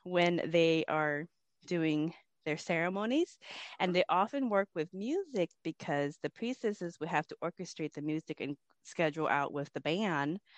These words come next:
Um, that's why if you look at Egyptian, um, murals, they will have the priestess, and then they usually have some instrument or they have some band by them, because when it comes to ceremonies and healings, everybody likes a little music.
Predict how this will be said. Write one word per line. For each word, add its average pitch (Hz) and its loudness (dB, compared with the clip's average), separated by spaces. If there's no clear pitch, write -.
Um, 147 6
that's - 0
why 170 4
if 147 4
you 160 -2
look 156 -4
at - -8
Egyptian, 147 -4
um, 131 -4
murals, 156 -2
they 151 -2
will 143 2
have 143 -2
the 143 -6
priestess, 165 -4
and 190 4
then 196 8
they 180 8
usually 196 -2
have 190 2
some 160 -4
instrument 208 -4
or 156 -2
they 156 0
have 170 2
some 160 -2
band 143 -2
by 185 2
them, 240 2
because 190 8
when 190 2
it 185 0
comes 202 0
to 190 -2
ceremonies 247 2
and 170 2
healings, 226 0
everybody 214 0
likes 196 -2
a 208 -6
little 202 0
music. 233 2